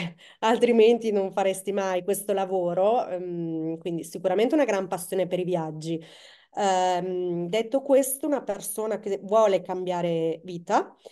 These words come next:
e quindi magari è stanca di avere un, una vita da, da dipendente, una vita dettata dagli orari d'ufficio, piuttosto che non avere il tempo per stare con la propria famiglia. Eh, quindi sicuramente una persona che comunque ha delle motivazioni,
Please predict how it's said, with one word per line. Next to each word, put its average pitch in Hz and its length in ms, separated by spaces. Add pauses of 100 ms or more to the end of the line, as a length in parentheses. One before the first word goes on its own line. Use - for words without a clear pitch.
(380)
e 202 120
quindi 208 280
magari 180 320
è 175 40
stanca 185 500
di 175 100
avere 180 320
un, 175 220
una 165 480
vita 165 920 (240)
da, 156 840
da 175 480
dipendente, 233 680
una 214 160
vita 175 380
dettata 175 680
dagli 170 260
orari 170 320
d'ufficio, 226 840
piuttosto 175 680
che 180 140
non 175 160
avere 170 200
il 170 120
tempo 175 340
per 175 160
stare 170 380
con 170 120
la 170 100
propria 170 260
famiglia. 214 680 (580)
Eh, 170 640
quindi 208 180
sicuramente 214 460
una 240 80
persona 233 300
che 226 100
comunque 220 320
ha 196 40
delle 196 200
motivazioni, 202 1080